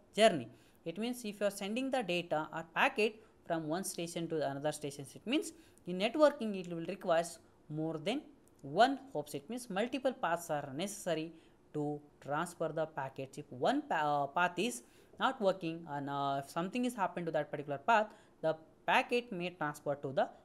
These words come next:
alternate paths. Okay. Next, the algorithm that choose the routes and the data structures that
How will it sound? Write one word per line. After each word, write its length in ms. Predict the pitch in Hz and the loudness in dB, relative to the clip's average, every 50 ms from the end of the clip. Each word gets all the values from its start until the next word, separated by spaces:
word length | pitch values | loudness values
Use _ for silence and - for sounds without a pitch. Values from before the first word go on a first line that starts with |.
| - - - | -20 -8 0
alternate 680 | - 196 254 247 - 262 247 226 208 214 226 220 - - _ - | 2 2 2 2 2 0 0 2 0 0 -2 -4 -8 -18 _ -4
paths. 380 | 156 135 131 127 - - - - - _ _ - - _ _ _ - | -2 -2 -2 -4 -8 -10 -12 -14 -16 _ _ -20 -20 _ _ _ -8
Okay. 260 | - - 262 294 285 - - - - _ - - _ _ _ _ _ _ _ _ _ _ - - - - - _ _ _ _ _ _ _ _ _ _ | -4 -2 -2 -2 -4 -8 -20 -20 -20 _ -20 -20 _ _ _ _ _ _ _ _ _ _ -20 -20 -20 -20 -20 _ _ _ _ _ _ _ _ _ _
Next, 200 | 196 214 214 - - - - - - - _ - - | -14 -14 -14 -14 -20 -20 -20 -20 -20 -20 _ -8 0
the 200 | 170 180 190 185 - | 2 4 4 4 4
algorithm 600 | 180 190 220 214 247 262 269 247 254 277 277 269 | 2 0 0 2 4 2 2 2 0 -2 -2 0
that 360 | 226 214 202 196 196 - - - | 0 0 0 0 -2 -8 -14 -10
choose 280 | - 175 175 175 165 | -6 -4 -4 -4 -4
the 240 | 165 165 165 170 165 165 | -4 -4 -4 -4 -6 -6
routes 680 | 143 139 143 156 160 160 160 - - - - - - - - - _ _ _ _ _ _ _ _ _ | -4 -2 0 0 -2 -2 -6 -12 -16 -16 -16 -16 -16 -18 -20 -20 _ _ _ _ _ _ _ _ _
and 540 | - 143 135 127 127 127 135 165 170 165 139 | -12 -10 -8 -8 -6 -6 -6 -6 -6 -4 0
the 160 | 156 208 285 - - - - _ - - - | 2 2 2 0 -4 -16 -20 _ -20 -20 -6
data 240 | - 151 165 175 226 | -2 0 0 2 0
structures 600 | 220 - 214 190 - - - 170 196 247 - - - - - - - - - - - | 0 -2 -2 -4 -6 -4 -2 0 0 0 -2 -6 -12 -18 -20 -20 -20 -20 -20 -14 -6
that 320 | 151 151 165 170 180 175 | 0 2 2 2 2 0